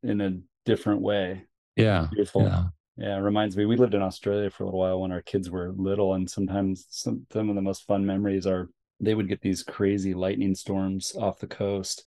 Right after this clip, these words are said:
Speaker 1: and we would just sit with the kids in the living room, turn off all the lights, and just watch the lightning go. <laughs>
Speaker 2: Yeah, no, it's
Speaker 1: And, uh,
Speaker 2: amazing, yeah.
Speaker 1: yeah, it was, it,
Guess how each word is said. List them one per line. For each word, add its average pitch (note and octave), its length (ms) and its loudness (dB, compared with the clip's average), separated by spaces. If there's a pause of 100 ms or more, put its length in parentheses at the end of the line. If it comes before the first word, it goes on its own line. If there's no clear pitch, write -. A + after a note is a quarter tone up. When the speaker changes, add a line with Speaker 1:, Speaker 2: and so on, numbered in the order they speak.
(120)
Speaker 1:
and G2+ 120 0
we G2+ 140 2
would G2+ 140 -2
just G2 220 0
sit G#2 180 -2
with F#2 100 -8
the F#2 80 -6
kids G2+ 440 -4
in F#2+ 100 -2
the F#2 240 -6
living G2 320 0
room, F#2 400 -2 (280)
turn G#2 200 -2
off G2 180 0
all G2 80 2
the F2+ 200 -4
lights, F#2+ 340 -4
and F#2+ 100 -4
just F2 180 -12
watch F2 320 -4
the F#2+ 80 -4
lightning F#2 540 -6 (140)
go. G2 280 0 (160)
<laughs> - 300 0
Speaker 2:
Yeah, G2 440 6
no, G2 200 6
it's F2+ 100 2
Speaker 1:
And, F#2+ 120 6
uh, - 20 8
Speaker 2:
amazing, F#2+ 360 4
yeah. F#2 240 4 (360)
Speaker 1:
yeah, G2+ 300 0
it F#2+ 60 -8
was, G2 260 -4
it, G2 160 -6